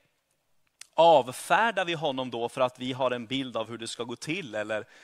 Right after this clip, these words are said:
kanske inte ens tror på honom? Eller vi låter vi honom komma som han vill? Låter vi honom göra det verk han vill göra i vårt innersta?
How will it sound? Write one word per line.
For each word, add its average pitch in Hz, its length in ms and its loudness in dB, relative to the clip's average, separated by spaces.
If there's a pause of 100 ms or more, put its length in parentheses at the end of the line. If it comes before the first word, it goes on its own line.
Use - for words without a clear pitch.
(220)
kanske 127 280 0
inte 117 140 -6
ens 110 200 -8
tror 190 320 -4
på 117 200 -6
honom? 104 340 -4 (1400)
Eller 170 160 0
vi 185 100 0
låter 208 460 0
vi 196 80 -2
honom 143 420 -4
komma 127 640 -2 (320)
som 151 240 -6
han 151 380 0
vill? 131 260 -4
Låter 214 380 -2
vi 196 80 -4
honom 165 360 -4
göra 156 400 2
det 147 120 -4
verk 135 360 2
han 127 120 -8
vill 123 120 -10
göra 123 320 0
i 123 180 -10
vårt 117 240 -6
innersta? 131 680 -12